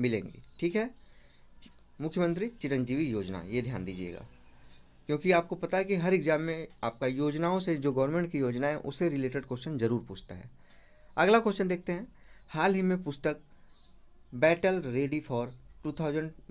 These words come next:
Battle Ready for ट्वेंटी वन वीं सेंचुरी का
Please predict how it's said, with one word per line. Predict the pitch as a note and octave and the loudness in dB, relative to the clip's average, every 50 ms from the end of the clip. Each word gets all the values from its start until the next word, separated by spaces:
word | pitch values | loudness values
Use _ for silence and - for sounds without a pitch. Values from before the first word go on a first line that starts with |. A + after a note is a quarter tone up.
| - C3 - - - - - - | -12 -12 -12 -14 -16 -8 -2 2
Battle | B2 D3 D#3 D#3 - G3+ F#3+ E3 | 6 6 6 6 6 4 4 4
Ready | D#3 C#3+ D#3 D#3 | 2 2 0 0
for | - D#3 D3 D3+ D3 - | 0 0 0 0 0 -2
ट्वेंटी | - C#3 C3+ C3 C#3+ C#3 | -2 -2 -2 -2 -2 -2
वन | C#3 C#3+ C#3 C#3+ | 0 0 0 0
वीं | D#3+ F#3+ A3 - - - - - - | -2 -4 -4 -6 -10 -18 -20 -10 -4
सेंचुरी | - C3+ C#3 C3+ - D#3 D#3+ E3+ G3 G3+ G#3 - - - - | -2 0 0 0 0 0 0 0 0 -4 -4 -8 -14 -10 -4
का | - C3+ C3+ | -2 0 0